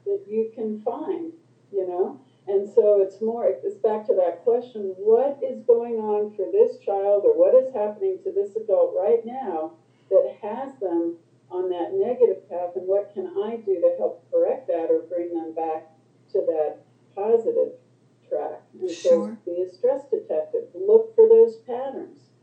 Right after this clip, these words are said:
Speaker 2: Absolutely.
Speaker 1: My,
Speaker 2: Beautiful.
Speaker 1: my son, who, um, I kinda tease about my son, he's thirty-seven now, but, um, when he called me years ago to tell me that he and his girlfriend at the time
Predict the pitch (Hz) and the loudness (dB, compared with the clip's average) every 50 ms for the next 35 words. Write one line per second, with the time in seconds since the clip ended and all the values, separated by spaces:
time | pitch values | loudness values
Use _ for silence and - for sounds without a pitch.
0 | _ _ - 180 196 196 - - - 202 202 196 190 185 175 160 165 - - 240 | _ _ -8 -6 -6 -6 -8 -12 -12 -12 -12 -14 -14 -16 -16 -16 -18 -18 -20 -20
1 | - _ - 196 190 185 180 - - 208 202 190 180 - - - - 262 277 269 | -20 _ -2 2 2 2 2 0 -2 -2 -2 0 -2 -2 -4 -6 -6 -6 -6 -4
2 | 240 196 180 196 214 196 190 185 180 175 170 165 - 170 170 165 160 160 - - | -4 -4 -4 -2 2 2 2 2 2 2 2 0 0 0 -2 -4 -6 -6 -10 -12
3 | - - - - - - - - - - - - 160 156 151 165 - - - _ | -14 -14 -16 -14 -12 -10 -8 -8 -8 -10 -10 -4 0 2 2 0 0 -4 -14 _
4 | _ 190 196 185 170 170 - - 202 202 196 196 175 170 170 165 156 151 - - | _ -4 -2 -2 -2 -2 -2 -2 -4 -4 -4 -6 -4 -4 0 2 2 0 0 -2
5 | - - 185 175 165 156 - - _ - 202 196 180 170 170 170 - - - 190 | -10 -12 -10 -8 -8 -8 -10 -8 _ -2 -2 -2 -2 -2 -4 -8 -8 -6 -4 -4
6 | 185 165 151 147 143 - - 202 247 247 214 190 165 165 156 156 151 151 156 151 | -4 -4 -6 -10 -10 -8 -4 -4 -2 -2 -2 -4 -6 -6 -8 -8 -8 -8 -6 -2
7 | 175 156 156 - - _ _ _ _ _ _ _ _ - 175 170 170 156 156 165 | 0 0 0 -2 -4 _ _ _ _ _ _ _ _ -10 -8 -6 -6 -6 -6 -8
8 | 151 143 - - - - - 190 185 180 180 180 190 214 202 - - - - 208 | -10 -10 -12 -14 -16 -14 -6 0 2 4 4 2 2 -4 -8 -10 -10 -4 0 2
9 | 208 214 220 208 196 185 180 180 185 196 202 202 208 202 - - 175 170 170 170 | 2 2 2 2 2 2 2 4 6 6 6 4 2 0 4 6 8 8 8 6
10 | 170 170 - 185 180 185 185 185 180 170 170 165 165 165 170 190 180 180 175 170 | 2 -4 -4 -2 0 2 2 4 2 2 2 4 2 2 2 0 -2 -2 0 0
11 | 170 160 156 156 - _ _ _ - 202 202 208 208 - 180 170 165 160 160 151 | 0 0 -2 -6 -10 _ _ _ 2 4 4 4 4 2 0 -2 0 0 0 0
12 | - 170 170 - - - 165 170 175 170 233 | 0 -4 -10 -10 -10 -10 -8 -4 -4 -4 -4